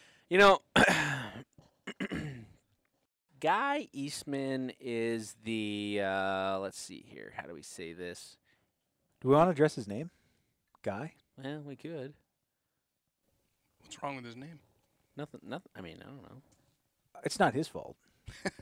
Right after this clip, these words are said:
Speaker 2: <laughs> And I have a ton of respect for his dad.
Speaker 3: Well.
Speaker 2: But I'm just saying.
Speaker 3: He's, he's definitely the
Speaker 1: He's the guy.
Speaker 2: <laughs> He's
Speaker 1: Dude, he's
Speaker 2: oh,
Speaker 1: the guy.
Speaker 2: maybe that was the deal. It was the guy.
Speaker 1: The guy.
Speaker 2: That's
Speaker 3: Yeah.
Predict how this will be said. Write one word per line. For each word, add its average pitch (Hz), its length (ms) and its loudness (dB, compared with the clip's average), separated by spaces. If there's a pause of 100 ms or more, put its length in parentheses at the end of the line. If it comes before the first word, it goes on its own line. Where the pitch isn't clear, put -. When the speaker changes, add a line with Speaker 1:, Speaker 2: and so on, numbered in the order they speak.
(220)
Speaker 2:
<laughs> - 540 0 (1300)
And 143 80 6
I 151 120 12
have 139 100 10
a 117 60 -2
ton 156 140 10
of 139 80 4
respect 123 300 4
for 120 60 -4
his 101 100 0
dad. 123 380 2
Speaker 3:
Well. 127 320 0 (360)
Speaker 2:
But 123 260 10 (260)
I'm 135 160 0
just 117 200 -2
saying. 139 200 2
Speaker 3:
He's, 127 260 -8
he's 139 220 -8
definitely 127 540 -2
the 104 220 -6 (1200)
Speaker 1:
He's 165 160 -14
the - 80 -18
guy. - 320 -12 (260)
Speaker 2:
<laughs> 180 60 2 (480)
He's - 300 4 (320)
Speaker 1:
Dude, 139 260 -4
he's 269 180 -2
Speaker 2:
oh, 226 260 8
Speaker 1:
the 220 60 8 (200)
guy. - 60 4
Speaker 2:
maybe 214 240 0
that 196 200 0
was 202 120 -2
the 170 80 -6
deal. 127 320 0
It 135 80 -4
was 135 160 -4
the 180 200 4
guy. 98 460 -4
Speaker 1:
The 123 280 0
guy. 85 420 -4
Speaker 2:
That's 139 320 0
Speaker 3:
Yeah. - 40 -12